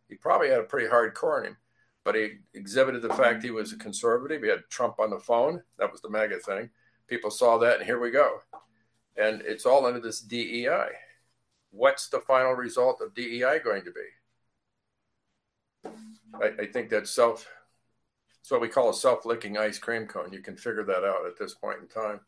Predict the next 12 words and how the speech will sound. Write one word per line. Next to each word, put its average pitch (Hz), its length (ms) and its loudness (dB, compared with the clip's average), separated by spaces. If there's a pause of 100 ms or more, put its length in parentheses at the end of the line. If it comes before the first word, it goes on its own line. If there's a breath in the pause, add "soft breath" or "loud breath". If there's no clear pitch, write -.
(880)
Um, 104 280 -2 (1300)
but 127 120 4
anyway, 135 140 6
I - 20 6
appreciate 147 380 -2
the 95 60 -12
fact 123 260 4
I 110 80 0
could 101 160 -8
tell 131 120 6
you 123 60 2
about 113 220 4